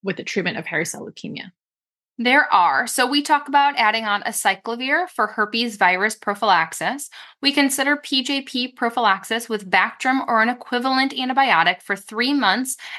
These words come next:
Speaker 2: and until the C D four positive T cells is greater than two hundred.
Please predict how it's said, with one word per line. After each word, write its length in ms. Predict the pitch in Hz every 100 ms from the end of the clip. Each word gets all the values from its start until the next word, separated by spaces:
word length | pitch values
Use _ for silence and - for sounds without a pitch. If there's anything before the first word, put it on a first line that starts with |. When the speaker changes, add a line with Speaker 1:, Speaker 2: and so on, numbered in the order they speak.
| -
Speaker 2:
and 160 | 208
until 360 | 202 208 208 214
the 120 | 214
C 300 | 208 - 226
D 180 | 240 254
four 340 | - 208 214
positive 500 | 214 - 185 185 208
T 160 | 208 190
cells 300 | 185 185 185
is 140 | 190
greater 260 | 180 151 156
than 200 | 170 220
two 160 | 269 247
hundred. 500 | 165 95 - 240